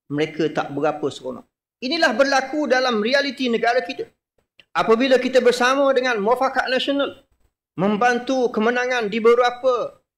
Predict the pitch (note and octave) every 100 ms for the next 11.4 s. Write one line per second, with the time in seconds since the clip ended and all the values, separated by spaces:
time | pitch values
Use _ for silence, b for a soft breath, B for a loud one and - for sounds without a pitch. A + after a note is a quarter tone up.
0 | - A#3+ G#3+ A#3+ A3 A#3 A3+ A#3+ - F3+
1 | - _ _ _ _ - F#3 G#3+ B3+ A#3
2 | A3 A3 G#3+ G#3+ - - D#3+ A3 D#3 _
3 | _ _ _ _ B3 A#3+ A3+ G#3+ A#3 A3+
4 | A#3+ A3+ D#3+ A#2 - _ D#3+ G#3+ - F#3
5 | A3+ G#3+ C#3+ - _ _ C#3 F#3+ G3 G3+
6 | G3 G#3 F#3+ - F3 F3+ F#3+ E3 F#3+ F#3
7 | E3+ E3 F3 D3 E3+ D#3 D#3 C3+ C3+ A2
8 | _ _ _ _ _ _ _ _ _ _
9 | _ _ _ _ _ _ _ _ _ -
10 | F#3 F#3+ G3 A3 G3+ G3 G3 G3+ A3 A3+
11 | A#3+ G#3+ D3+